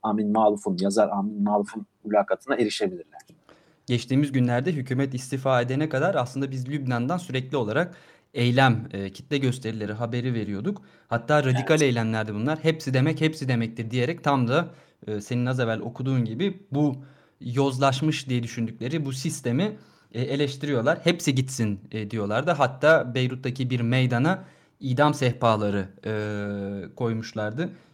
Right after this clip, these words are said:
Speaker 2: İşte giyotin sloganları atıyorlardı, idam sloganları atıyorlardı patlamadan sonra. Çok öfkeli bir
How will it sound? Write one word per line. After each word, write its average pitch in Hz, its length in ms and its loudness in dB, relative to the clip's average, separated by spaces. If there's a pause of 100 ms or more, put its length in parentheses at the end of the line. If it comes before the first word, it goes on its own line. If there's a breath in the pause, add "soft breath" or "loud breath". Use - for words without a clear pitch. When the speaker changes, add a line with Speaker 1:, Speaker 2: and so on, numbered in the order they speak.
Speaker 2:
İşte - 140 -12
giyotin 135 460 2
sloganları 127 720 2
atıyorlardı, 107 580 -4
idam 139 480 2
sloganları 117 520 0
atıyorlardı 104 480 -6
patlamadan 110 500 -6
sonra. 175 180 -8
Çok 170 200 -2
öfkeli 139 360 2
bir 123 240 0